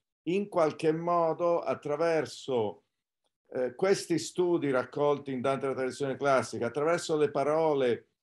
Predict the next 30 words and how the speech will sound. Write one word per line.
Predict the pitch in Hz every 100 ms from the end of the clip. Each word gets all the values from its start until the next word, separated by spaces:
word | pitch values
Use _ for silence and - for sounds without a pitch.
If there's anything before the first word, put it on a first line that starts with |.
| _ _
appunto | 139 139 131
di | 131
Elisabetta | 131 127 131 123 143 139 139 123 117
e | 117
di | 135 147
Sig, | 117 139 120 107 135 135 123 _ _ _ _ _ -
Saverio | - 196 175 175 156
è |
tornato | 151 135 135 131
a | 127
vivere | 107 123 123 120 120 113 107
con | - 113
noi, | 107 98 90 87 -
ecco, | 107 104 - 101 -
e | 131 131 127
questa | - 165 170 170 - - 139 131
è, | 139 143 139 131 -
credo, | 135 156 151 147
la | 139 127 -
cosa | 135 131 127
più | 127
bella | 113 139 131 120
di | 113
questo | 113 113 113 120
libro, | 123 123 117 110 -
che | - 139 139
in | 135 120
qualche | 143 131 127 135
misura | 135 139 147 151 156 139 123
ha, | - 139 139 131